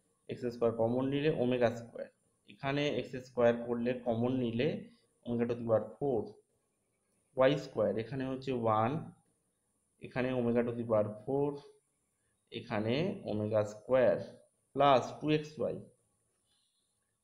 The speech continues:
এখানে থাকবে ওয়ান, এখানে থাকবে টু এ বি, টু এক্স ওয়াই into omega into omega square, omega cube, এখানে omega cube।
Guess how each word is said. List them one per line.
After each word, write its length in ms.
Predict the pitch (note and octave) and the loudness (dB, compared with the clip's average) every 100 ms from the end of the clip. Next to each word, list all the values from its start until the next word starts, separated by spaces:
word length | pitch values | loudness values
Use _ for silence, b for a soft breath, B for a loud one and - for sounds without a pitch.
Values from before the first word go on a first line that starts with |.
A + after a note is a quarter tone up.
| _ | _
এখানে 240 | - B2+ B2 | -6 -2 0
থাকবে 360 | B2+ A#2 A#2+ A2+ A2 | 2 0 0 -2 2
ওয়ান, 340 | A2 A2 A#2 C#3 E3+ - - b b b - | 4 6 4 2 -4 -10 -18 b b b -14
এখানে 320 | A#2 B2+ A#2+ | -6 -2 0
থাকবে 420 | A#2+ A#2 A2 A#2 A#2 A#2+ A#2 - - - | 2 0 0 0 2 4 2 -4 -12 -16
টু 140 | C#3 D3 G#2 A#2+ | -10 -6 0 0
এ 40 | |
বি, 200 | A#2 A2+ B2 A#2 - _ - A2 B2+ | 0 -4 -6 -10 -18 _ -20 -14 -6
টু 40 | C3 A#2 | -2 -2
এক্স 140 | A#2 A#2+ | -2 2
ওয়াই 140 | B2 A#2 | 4 4
into 160 | A2+ A#2 A2+ | 0 -2 0
omega 240 | A#2 B2+ B2 | 2 2 2
into 140 | B2+ C3 | 0 -2
omega 200 | A2+ A2 - | 2 0 0
square, 300 | - A#2+ G2+ G#2+ | 4 4 4 0
omega 240 | A#2 A#2 A#2 | -2 0 -2
cube, 280 | C3+ C3 A2+ - _ _ _ _ _ _ _ _ _ _ _ _ _ _ _ _ _ _ _ _ _ _ _ | -2 -4 -4 -12 _ _ _ _ _ _ _ _ _ _ _ _ _ _ _ _ _ _ _ _ _ _ _
এখানে 200 | - B2+ C#3 | -4 0 0
omega 220 | A2+ G#2+ G2 | 2 2 0
cube। 240 | - - | -2 -14